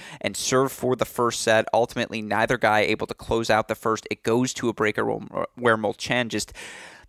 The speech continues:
again, he's Hugo Gaston without all the noise. Like, he's just the more solid version of Molchan, uh, of Gaston, is the twenty-four-year-old Molchan, who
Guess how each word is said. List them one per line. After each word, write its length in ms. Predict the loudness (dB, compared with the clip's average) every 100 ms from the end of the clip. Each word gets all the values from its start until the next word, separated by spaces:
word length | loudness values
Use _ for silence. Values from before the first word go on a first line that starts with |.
| _ -8
again, 300 | 2 4 4
he's 320 | -2 -2 2
Hugo 280 | 2 4 4
Gaston 720 | 6 4 4 2 2 2 -4 -14 -20 -2
without 400 | 2 6 6 8
all 160 | 6
the 120 | 4
noise. 500 | 0 0 -2 -6 -8 -8
Like, 220 | 0 0 2
he's 240 | -2 -2
just 220 | -2 0
the 80 | 2
more 240 | 2 2
solid 420 | 4 4 6 4 2
version 360 | 0 0 -8 -4
of 180 | -2 -2
Molchan, 460 | -2 -4 -4 -6 -2 4
uh, 220 | 6 8
of 220 | 6 4
Gaston, 500 | 2 2 0 -4 -4 -4
is 140 | -4 -2
the 80 |
twenty-four-year-old 840 | -10 -6 -6 -4 -2 0 2 0 0
Molchan, 500 | -4 -4 0 0 0
who 340 | 0 0 0